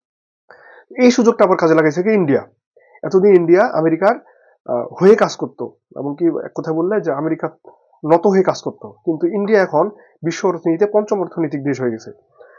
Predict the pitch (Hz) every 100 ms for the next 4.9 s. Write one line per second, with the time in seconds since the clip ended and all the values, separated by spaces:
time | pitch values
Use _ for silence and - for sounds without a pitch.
0 | - - 143 156 202 165 160 170 165 220
1 | 170 - 160 143 139 143 110 - _ _
2 | 135 156 165 170 170 170 170 165 160 185
3 | 151 - - _ _ _ _ _ 180 208
4 | 226 214 190 196 190 - 143 185